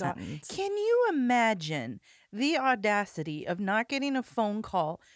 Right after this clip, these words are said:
Speaker 2: to be told that the person who victimized you was getting out that early?
Speaker 1: Yeah. Well, luckily now they have those systems in place. There are several online organizations and,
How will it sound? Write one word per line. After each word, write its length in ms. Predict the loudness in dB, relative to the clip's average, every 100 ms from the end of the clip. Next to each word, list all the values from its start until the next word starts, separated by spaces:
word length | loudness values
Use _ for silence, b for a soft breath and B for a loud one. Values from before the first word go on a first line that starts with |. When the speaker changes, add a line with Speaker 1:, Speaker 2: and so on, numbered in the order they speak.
| b -10
Speaker 2:
to 100 | -6
be 120 | -6
told 380 | -4 0 0 0
that 140 | -4 -4
the 60 |
person 420 | -6 -6 -6 -6 -4
who 120 | -4
victimized 680 | -4 -4 -4 -4 -4 -6 -8
you 180 | -8
was 200 | -6 -6
getting 320 | -6 -6 -4 -4
out 200 | -4 -8
that 360 | -8 -2 -2 -2
early? 440 | -6 -6 -10 -16 -10
Speaker 1:
Yeah. 200 | -8 -8 -12 _ _ _ _ _ _
Well, 120 | 0 2
luckily 300 | 2 2 2
now 180 | 4 4
they 120 | 4
have 180 | 2 2
those 160 | -4
systems 440 | -4 -8 -8 -8 -6
in 180 | -6
place. 320 | -2 -2 -2 -2
There 220 | 0 0
are 60 |
several 500 | -2 -4 -2 -2 -2 B B B -2
online 360 | 0 0 0
organizations 1000 | -2 -2 -4 -4 -4 -4 -4 -4 -4 -6
and, 480 | -6 -4 -4 -6